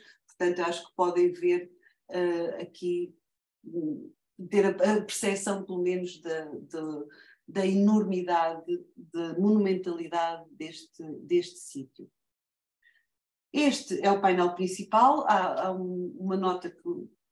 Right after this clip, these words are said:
só uma nota que vos queria fazer. Hum, este é, o, portanto, no painel um, o primeiro painel que, que, que guarda o maior número de pinturas. Eh,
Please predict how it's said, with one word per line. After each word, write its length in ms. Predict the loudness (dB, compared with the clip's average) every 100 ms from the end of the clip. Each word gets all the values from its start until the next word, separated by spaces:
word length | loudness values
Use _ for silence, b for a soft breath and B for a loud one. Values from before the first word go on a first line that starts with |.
| _ -20
só 200 | -8 -6
uma 160 | -4 -4
nota 280 | -6 -6
que 60 | -10
vos 120 | -12
queria 280 | -20 -10 -10
fazer. 600 | -6 -6 -4 -6 -6 -8 B B B -4 2 6 6 4
Hum, 320 | 4 0 -2 -10 _ _ _ _ _ -20 -4
este 220 | -2 2
é, 20 | 2
o, 180 | 0
portanto, 340 | -4 0 0 2
no 160 | 2 2
painel 340 | -2 0 2
um, 220 | 8 8
o 80 | 8
primeiro 260 | 4 -4 -2
painel 420 | -2 0 -2 -4
que, 180 | -12 -14
que, 340 | -10 -4 -4
que 200 | -6 -16
guarda 600 | -2 4 6 6 4 -2
o 60 | -6
maior 220 | -4 -4
número 300 | -4 -6 -14
de 80 | -12
pinturas. 760 | -2 0 2 2 2 2 -2 -8 B B B _ 0
Eh, 460 | 2 4 2 -2